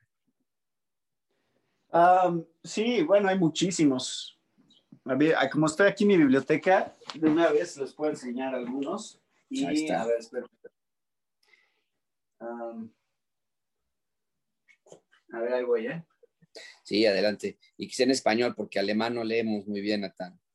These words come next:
Speaker 1: No, miren, este, este libro,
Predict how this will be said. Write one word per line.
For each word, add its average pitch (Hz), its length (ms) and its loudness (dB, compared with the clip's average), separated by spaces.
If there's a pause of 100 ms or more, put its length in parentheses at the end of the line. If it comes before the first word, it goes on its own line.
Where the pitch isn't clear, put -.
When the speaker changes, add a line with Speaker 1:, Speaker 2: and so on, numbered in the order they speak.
(920)
Speaker 1:
No, 202 180 6 (140)
miren, 226 320 -2
este, 262 500 0
este 233 300 -10
libro, 247 520 -2